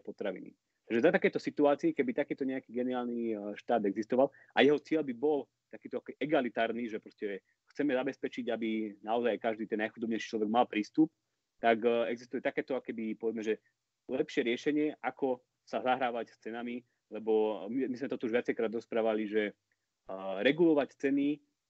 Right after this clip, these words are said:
to je akoby taká najhoršia politika, či už ide o mzdy, teda minimálna mzda, alebo o bývanie, teda ceny nejakých nájmov a podobne. Lebo v konečnom dôsledku to vytvorí rôzne nezamýšľané dôsledky.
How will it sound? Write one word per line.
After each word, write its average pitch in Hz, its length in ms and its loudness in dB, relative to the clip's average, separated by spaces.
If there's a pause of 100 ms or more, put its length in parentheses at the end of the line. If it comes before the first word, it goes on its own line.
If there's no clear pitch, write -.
(360)
to 120 160 0
je 113 160 0
akoby 117 240 -12
taká 113 160 -6
najhoršia 135 480 -2
politika, 120 640 -2
či 123 160 -4
už 113 160 -6
ide 107 160 0
o 98 320 -2 (400)
mzdy, 135 400 4
teda 92 160 -8
minimálna 117 560 2
mzda, 104 460 0
alebo 98 360 -2
o 90 60 -14
bývanie, 117 680 0
teda 92 160 -10 (500)
ceny 107 320 -2
nejakých 98 240 -8
nájmov 110 380 4
a - 40 -4
podobne. 98 360 0 (160)
Lebo 117 160 -2
v - 100 -18
konečnom 147 220 2
dôsledku 131 320 -4
to 113 80 -2
vytvorí 107 400 0
rôzne 110 400 0 (400)
nezamýšľané 110 560 0
dôsledky. 98 560 -8